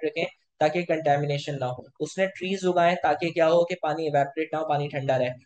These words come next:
उसने बीच में एक passage बनाया जहाँ पे गाड़ी आ सके ताकि अगर fishes को एक जगह से दूसरी जगह transport करना है तो easily कर सके।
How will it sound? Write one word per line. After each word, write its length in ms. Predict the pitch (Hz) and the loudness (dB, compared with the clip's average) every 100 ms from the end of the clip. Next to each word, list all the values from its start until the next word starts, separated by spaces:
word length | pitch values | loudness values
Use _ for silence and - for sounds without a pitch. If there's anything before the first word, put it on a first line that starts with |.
| _ | _
उसने 220 | 165 202 | -4 -2
बीच 260 | 185 180 185 | -2 -2 -4
में 80 | 196 | -2
एक 60 | - | 2
passage 320 | - 190 180 175 | 2 2 -6 -2
बनाया 260 | 170 180 | 0 0
जहाँ 200 | 175 156 | 0 -2
पे 120 | 156 | -2
गाड़ी 320 | - 143 143 160 | 0 0 0 -2
आ 120 | 156 | -4
सके 260 | 170 170 | -6 -8
ताकि 240 | 170 147 160 | -4 -2 -2
अगर 180 | 156 160 | -4 -6
fishes 340 | 156 151 165 | -6 -8 -6
को 100 | 170 | -4
एक 120 | 160 160 | -4 0
जगह 200 | 156 156 | 0 0
से 100 | 165 | -2
दूसरी 340 | - - 165 | -10 -6 -2
जगह 80 | 160 | 0
transport 460 | 160 147 143 160 - | 0 -2 -2 -6 -4
करना 160 | 151 | -2
है 60 | 151 | -2
तो 80 | 160 | -2
easily 300 | 139 143 139 | -6 -6 -4
कर 140 | 135 | -4
सके। 280 | 127 127 135 | -4 -6 -6